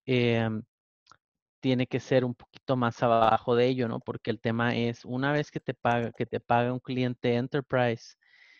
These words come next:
es muy difícil que se haga churn. Ahí tienes que bastar entre un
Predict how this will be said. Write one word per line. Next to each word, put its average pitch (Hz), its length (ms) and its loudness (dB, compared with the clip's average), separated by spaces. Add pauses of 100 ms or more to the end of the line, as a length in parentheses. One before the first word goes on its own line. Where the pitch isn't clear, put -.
(220)
es 120 400 -4
muy 127 380 0
difícil 123 720 -4 (480)
que 120 200 -2
se - 180 -6
haga 107 240 -4
churn. 107 480 -10
Ahí 120 180 -2
tienes 117 300 -6
que - 80 -4
bastar 117 420 0
entre 117 300 -4
un 113 260 -6